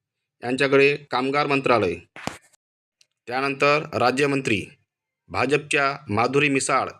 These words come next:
यांच्याकडे सामाजिक न्याय, अल्पसंख्याक विकास व वैद्यकीय शिक्षण. शिवसेना शिंदे गटाचे श्री आशिष जयस्वाल यांच्याकडे अर्थ आणि नियोजन आणि विधी व न्याय. राष्ट्रवादी अजित पवार गटाचे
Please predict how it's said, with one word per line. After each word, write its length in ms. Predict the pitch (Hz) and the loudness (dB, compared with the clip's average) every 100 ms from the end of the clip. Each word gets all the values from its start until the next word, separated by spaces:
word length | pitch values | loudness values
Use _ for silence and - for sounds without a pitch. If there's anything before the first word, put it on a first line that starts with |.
| - | -4
यांच्याकडे 560 | 117 120 127 135 143 | -2 0 0 0 0
सामाजिक 500 | 151 - 120 135 139 | -2 -2 0 0 -2
न्याय, 280 | 139 135 143 143 - _ | -2 -2 -4 -10 -20 _
अल्पसंख्याक 680 | 113 123 135 135 139 135 131 | -8 -4 -2 0 0 0 -2
विकास 480 | 131 131 131 135 - | -4 0 -2 -2 -6
व 60 | 131 | -2
वैद्यकीय 480 | 120 127 131 131 139 | 2 2 0 0 -2
शिक्षण. 500 | 143 135 143 110 82 - _ _ _ _ - | -2 -2 0 0 -2 -12 _ _ _ _ -4
शिवसेना 420 | - 131 156 143 | 0 2 2 2
शिंदे 240 | 143 139 | 2 0
गटाचे 600 | 143 143 139 147 147 151 - | 0 -2 0 0 0 -2 -4
श्री 160 | 131 | 0
आशिष 320 | - 123 - | 0 0 0
जयस्वाल 420 | 123 127 147 127 90 - _ | 0 0 2 0 -2 -10 _
यांच्याकडे 520 | 120 127 143 135 139 139 - | -12 -6 -2 0 0 -2 -2
अर्थ 260 | 123 127 | -2 0
आणि 200 | 139 139 | 0 0
नियोजन 480 | 135 131 127 131 139 - | 0 -2 2 2 0 -4
आणि 220 | - 127 131 | -2 0 2
विधी 260 | 127 131 | 2 2
व 100 | 139 | 2
न्याय. 320 | 135 131 107 85 _ _ _ - | 2 0 -2 -8 _ _ _ -4
राष्ट्रवादी 540 | 123 - 139 139 147 | -4 2 2 4 2
अजित 200 | 131 147 151 | 2 -2 2
पवार 140 | 139 | 2
गटाचे 500 | 131 131 131 139 139 | 2 0 0 2 2